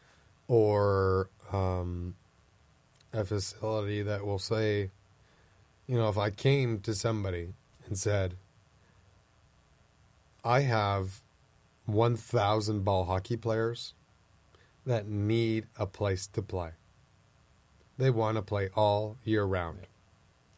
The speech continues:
Speaker 2: Oh, you'll find something.
Speaker 1: I need a
Speaker 2: <laughs> You'll
Speaker 1: facility,
Speaker 2: find it.
Speaker 1: you know, just not for summer. And I w-, would think it would be bad business for someone privately or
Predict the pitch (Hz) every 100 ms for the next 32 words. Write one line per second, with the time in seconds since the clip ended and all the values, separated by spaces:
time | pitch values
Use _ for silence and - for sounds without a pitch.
0 | _ - - - - - - - 104 98
1 | - 71 - - - - 127 131 131 110
2 | 117 - 127 107 92 87 - - _ _
3 | _ 120 117 104 104 117 101 113 98 -
4 | 104 - 131 90 - _ _ _ _ _
5 | _ _ _ _ _ - 120 113 110 107
6 | 107 104 - _ _ _ _ _ _ _
7 | _ _ _ _ _ _ 127 113 104 104
8 | - - - 104 95 - 175 127 117 -
9 | 117 104 107 98 - 135 139 127 113 120
10 | 104 90 98 - - _ _ _ _ _
11 | _ _ - 127 120 104 101 98 98 95
12 | - - 123 110 101 95 123 113 110 104
13 | 110 107 107 107 - 107 104 101 95